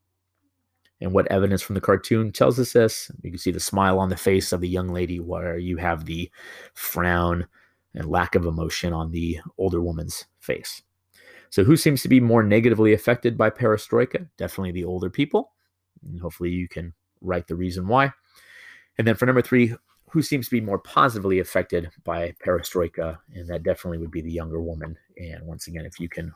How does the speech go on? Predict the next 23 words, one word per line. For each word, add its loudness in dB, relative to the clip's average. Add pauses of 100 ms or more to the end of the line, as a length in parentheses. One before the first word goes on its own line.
(120)
write -6
down -8
the -12
indication -10
on -12
why. -6 (160)
Why 0
is 2
the -2
younger -2
woman -4
so -2
willing 4
to 0
change? -4 (760)
And -8
why 4
is 2
it 0
more -4
difficult -6
for -6
the -8